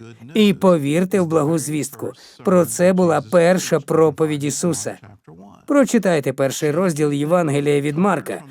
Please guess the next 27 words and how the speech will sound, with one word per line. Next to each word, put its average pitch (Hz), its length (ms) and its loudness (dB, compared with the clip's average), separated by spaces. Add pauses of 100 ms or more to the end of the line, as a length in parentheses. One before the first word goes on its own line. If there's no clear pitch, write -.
(240)
Відверніться 185 920 2
від 180 180 2
старого 180 440 2
розуміння. 143 640 -2 (280)
Прийміть 170 800 2
новий 180 440 2
спосіб 135 440 -2
життя, 160 400 -2
нове 156 260 2
мислення, 143 720 -2 (260)
свободу 165 920 2 (440)
і 208 120 2
прощення 143 720 0
в 110 40 -12
ньому. 101 240 -8 (580)
Це 277 240 2
не 240 120 6
залежить 185 600 2
від 139 260 -2
того, 180 300 2
як 147 240 0
добре 160 360 2
ви 147 160 0
молитеся, 147 680 -2 (400)
як 170 180 2
багато 180 420 2
даєте, 165 640 0